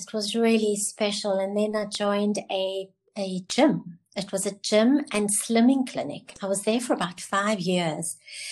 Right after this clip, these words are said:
And that was really fantastic because I learned how to become a gym instructor.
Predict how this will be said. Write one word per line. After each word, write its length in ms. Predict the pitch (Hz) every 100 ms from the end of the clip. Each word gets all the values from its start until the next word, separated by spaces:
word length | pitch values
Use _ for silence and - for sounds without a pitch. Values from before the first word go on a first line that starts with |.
| - -
And 120 | 202 214
that 140 | 240
was 220 | 220 185
really 640 | 196 208 220 240 233 220 202
fantastic 800 | - 196 190 - 226 - -
because 260 | - 190 196
I 80 | 202
learned 340 | 196 208 226 220
how 80 |
to 200 | 196 -
become 300 | - 190 190
a 60 | 185
gym 200 | 185 233
instructor. 840 | 233 226 - 180 - - 196 220